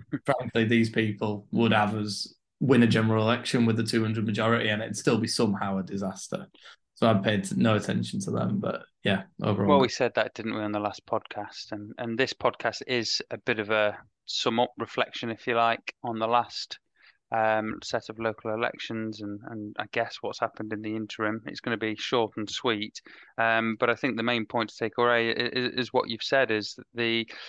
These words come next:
Speaker 2: despite winning, um, how many councillors was it in the end? I don't have my notes with me. <laughs> This is
Speaker 1: Oh,
Speaker 2: bad,
Speaker 1: oh,
Speaker 2: actually. I
Speaker 1: oh.
Speaker 2: really am just, just riffing here off the top of my head. How many,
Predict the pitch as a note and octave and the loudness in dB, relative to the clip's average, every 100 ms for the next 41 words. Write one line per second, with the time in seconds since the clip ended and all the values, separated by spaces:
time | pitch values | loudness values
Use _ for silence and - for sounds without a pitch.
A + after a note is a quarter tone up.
0 | - - - - D3 C#3+ C3 - - - | -8 -4 -2 2 4 4 2 -2 -14 -20
1 | _ _ _ B2+ B2+ B2 B2 A#2 A#2 A#2 | _ _ _ -2 0 2 0 0 0 -2
2 | - - A#2 A2+ A2+ A2+ A2+ A2+ A2+ _ | -6 -2 2 2 2 0 -4 -6 -8 _
3 | _ _ _ - _ - _ - C3 A#2 | _ _ _ -20 _ -20 _ -2 0 0
4 | A2 - A#2 A#2+ A#2 A#2+ B2 C#3 D#3+ - | -4 -4 -4 -4 -6 -4 -2 -2 -4 -12
5 | - - A#2+ D#3 B2 B2 C3+ C#3+ - A2+ | -14 -8 -2 -2 2 2 2 0 -4 -6
6 | - - - F#3 C#4 - - - - B2+ | -6 -10 2 6 6 4 4 8 8 6
7 | - A#2+ B2 D3 C#3 C3+ C#3 B2+ - - | 4 4 6 6 6 6 4 0 -4 -14
8 | - - C3+ B2+ D#3 - B2+ A2+ A2 A2 | -14 -4 -2 4 2 4 2 2 2 0
9 | G#2+ B2 C3 B2+ B2 C3 A#2+ C#3 D3 C3+ | 0 0 0 2 4 6 6 4 2 -2